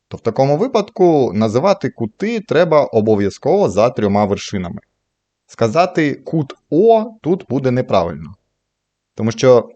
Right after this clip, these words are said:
тоді не зовсім зрозуміло, який саме з цих трьох кутів мається на увазі.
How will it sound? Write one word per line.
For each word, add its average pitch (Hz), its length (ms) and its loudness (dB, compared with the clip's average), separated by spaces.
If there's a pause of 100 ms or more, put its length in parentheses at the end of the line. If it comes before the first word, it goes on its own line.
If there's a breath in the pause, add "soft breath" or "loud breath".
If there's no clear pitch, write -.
тоді 113 240 -2
не 151 140 0
зовсім 139 400 0
зрозуміло, 110 760 -2
який 104 340 -2
саме 110 360 2
з - 80 -16
цих - 300 -6 (160)
трьох 110 300 2
кутів 202 440 -4 (300)
мається 107 320 0
на 123 100 -2
увазі. 98 360 -2